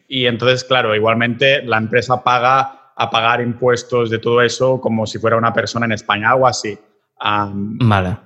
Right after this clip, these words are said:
Speaker 1: no, tampoco me, me, me lo he mirado mucho. De lo que sí me había mirado mucho es comprar aquí en Estonia, porque es facilísimo con la empresa y cero por ciento de impuestos vía empresa.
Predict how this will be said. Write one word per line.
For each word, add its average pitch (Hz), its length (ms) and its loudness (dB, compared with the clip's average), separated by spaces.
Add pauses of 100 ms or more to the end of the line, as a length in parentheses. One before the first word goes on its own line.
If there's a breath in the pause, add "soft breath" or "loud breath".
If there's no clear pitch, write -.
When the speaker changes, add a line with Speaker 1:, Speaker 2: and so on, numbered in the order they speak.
Speaker 1:
no, 123 180 0
tampoco 131 300 0
me, 156 120 2
me, 151 220 0
me 135 160 -2
lo 135 80 4
he 127 40 2
mirado 127 380 2
mucho. 139 420 0
De 127 160 0
lo 120 300 -2
que 113 140 -4
sí - 180 -4
me 156 100 2
había 147 160 2
mirado 135 300 2
mucho 147 600 0
es 143 180 0
comprar 127 680 0 (320 soft breath)
aquí 117 260 -2
en 120 100 -2
Estonia, 110 480 -2
porque 104 220 0
es - 200 -6
facilísimo 113 800 -4
con 117 160 2
la 110 60 2
empresa 120 480 0
y 110 140 -2
cero 110 340 -2
por 107 160 -2 (200)
ciento 110 320 -4
de 107 80 -2
impuestos 104 540 -6
vía 98 180 -4
empresa. 98 380 -10